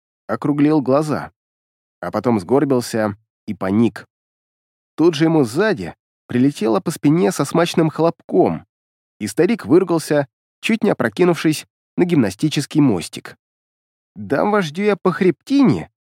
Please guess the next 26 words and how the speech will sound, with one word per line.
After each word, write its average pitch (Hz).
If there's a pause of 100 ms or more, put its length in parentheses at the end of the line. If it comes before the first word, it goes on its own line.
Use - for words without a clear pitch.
чтобы 208
вспомнил 208
он 196
о 190
сыне. 127 (760)
Вот 104
талантище 233
детина, 190
дар 156
от 131
неба, 180
голосина. 135 (480)
Где 233
теперь 262
он, 160
твой 185
певец? 143 (260)
Разве 135
верный 240
был 226
конец?» 175 (1120)
Зудый, 185 (360)
ухватившись 151
за 127
рукоять 139
меча, 190